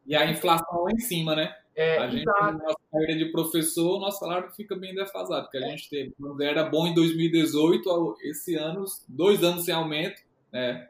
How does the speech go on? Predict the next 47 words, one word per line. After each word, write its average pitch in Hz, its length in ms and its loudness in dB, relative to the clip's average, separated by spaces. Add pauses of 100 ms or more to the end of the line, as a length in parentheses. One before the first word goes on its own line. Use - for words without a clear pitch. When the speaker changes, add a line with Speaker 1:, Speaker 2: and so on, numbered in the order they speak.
Speaker 1:
comparado 139 440 -4
à 139 40 -4
inflação, 147 480 -4
então 196 220 -6
já 220 140 -6
ficou 196 240 -4
ruim. 127 280 -10
Speaker 2:
Já 139 260 0
vai, 131 380 -2
é. 117 160 -4
E 170 140 -4
aí, 208 300 -2
se - 120 -14
você 226 280 -2
pegar 165 340 -4
mais 151 320 -8 (140)
três, 185 340 0
quatro 160 400 -4
anos 147 220 -4
de 139 100 -6
inflação 135 580 -6
sem 139 220 -8
um 214 80 -6
reajuste, 143 540 -6 (120)
seu 175 200 -4
salário 208 320 0
já 285 80 -6
fica 349 280 -10
muito 370 280 -2
ruim, 170 360 -4
né? 127 160 -6
E 160 200 -12
normalmente 190 480 -2
quando 220 180 -2
você 190 380 -4 (120)
vai 156 240 2
pra 147 120 0
área 131 200 0
pública, 190 540 -6
ali 170 160 -2
é, 220 280 -6
é 185 40 -6
meio 196 180 -4
com - 60 -2
a 285 80 -4
escolha, 147 840 -2
né? 113 200 -12